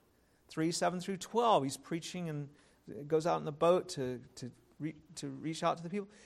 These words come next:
He's showing them that he's worthy of their trust and showing them that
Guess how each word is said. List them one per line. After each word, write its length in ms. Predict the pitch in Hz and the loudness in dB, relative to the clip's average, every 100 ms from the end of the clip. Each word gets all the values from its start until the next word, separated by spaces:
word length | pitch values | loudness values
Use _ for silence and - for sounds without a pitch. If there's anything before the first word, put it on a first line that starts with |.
| - - | -20 -14
He's 200 | - 226 | 0 0
showing 560 | - - 226 254 262 214 | 2 4 8 8 8 4
them 320 | 196 185 175 - | 4 4 2 0
that 140 | 170 | -2
he's 260 | 160 202 156 | 0 -2 -2
worthy 500 | 151 185 220 220 208 | 0 4 4 4 0
of 100 | 175 | 2
their 180 | 160 | 0
trust 800 | 156 - 240 233 170 - - - - _ _ _ _ _ | 0 -4 0 4 4 2 -4 -8 -12 _ _ _ _ _
and 140 | 165 160 | -4 -4
showing 540 | - 208 208 220 202 | 2 4 4 2 0
them 360 | 165 165 165 160 | 0 2 0 2
that 320 | 156 - | 2 2